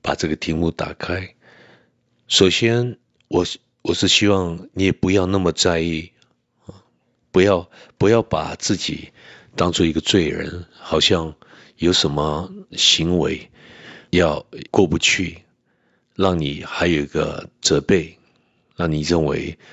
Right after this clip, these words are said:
这是一个相当严重的、严重的状况，呃，甚至是认为这种行为要想办法把它消失掉。因为这种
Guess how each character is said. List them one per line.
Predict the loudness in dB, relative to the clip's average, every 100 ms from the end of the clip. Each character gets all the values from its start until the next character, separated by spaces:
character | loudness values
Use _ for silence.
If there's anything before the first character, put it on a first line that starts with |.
| -20 -20 -20 _ _ -4
这 | 0
是 | 0 0
一 | -2
个 | -4 -4
相 | 0 0 2
当 | 0 0
严 | -2 -2
重 | 0 0 0
的、 | -8 -12 _ _ _ _ -20
严 | -10 -4 -2
重 | 0 0
的 | 0
状 | -2 -4
况， | -4 -6 -6 -12 -20 -20 -20 -20 -20 -20 -20 _ _ -18
呃， | -12 -2
甚 | 0 2
至 | 0 -4
是 | -6 -6 -2
认 | 0 0
为 | 0
这 | 0
种 | 0 0
行 | 0 0 0 0
为 | 0 -4 -10 -12 -4
要 | 0 0
想 | -2 -4 -2
办 | -2 -2
法 | -6 -8 -8
把 | -8
它 | -6 -4
消 | -2 0
失 | -2 -4
掉。 | -6 -6 -6 -12 _ _ _ _ _ _ _ _ _ _ _ _ _ _ _ _
因 | 2
为 | 4
这 | 4 4
种 | 4 -2